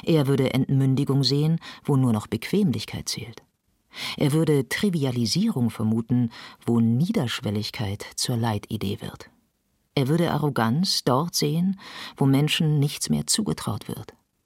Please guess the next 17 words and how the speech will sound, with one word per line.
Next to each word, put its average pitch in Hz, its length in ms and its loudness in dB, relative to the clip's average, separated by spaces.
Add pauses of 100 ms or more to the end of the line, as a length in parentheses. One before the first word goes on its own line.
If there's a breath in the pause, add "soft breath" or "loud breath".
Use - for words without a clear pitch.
(140)
weil 110 140 -6
es - 160 -2
zu - 180 -2
hoch 139 280 -4
sei, 113 340 -6 (180)
zu - 220 -2
anspruchsvoll. - 800 -2 (1700 loud breath)
Niederschwelligkeit 127 1200 -2
ist - 300 0
ja 110 200 0
die 107 220 -4
elitäre 151 720 0
Angst - 500 0
davor, 117 540 -2 (160)
elitär 170 500 -2
zu - 160 -4
sein. - 140 -10